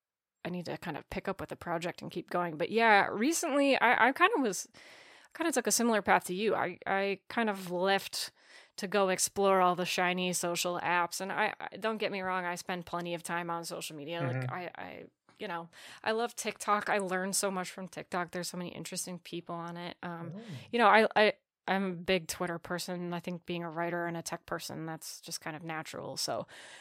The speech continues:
Speaker 1: um, yeah, so I spend a lot of time on social media, but I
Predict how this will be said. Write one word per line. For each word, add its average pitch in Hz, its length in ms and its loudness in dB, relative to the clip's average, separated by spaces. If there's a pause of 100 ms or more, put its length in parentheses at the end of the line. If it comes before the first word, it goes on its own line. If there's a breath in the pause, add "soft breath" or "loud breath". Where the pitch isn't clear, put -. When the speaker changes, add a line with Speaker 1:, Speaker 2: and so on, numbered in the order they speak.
(200 loud breath)
Speaker 1:
um, 180 480 0 (640)
yeah, 233 300 6
so 214 120 0
I 226 40 0
spend 339 200 0
a 339 40 4
lot 311 140 4
of 233 60 -4
time 285 300 2
on 254 120 0
social 220 300 -4
media, 202 220 -6
but 202 140 0
I 202 120 2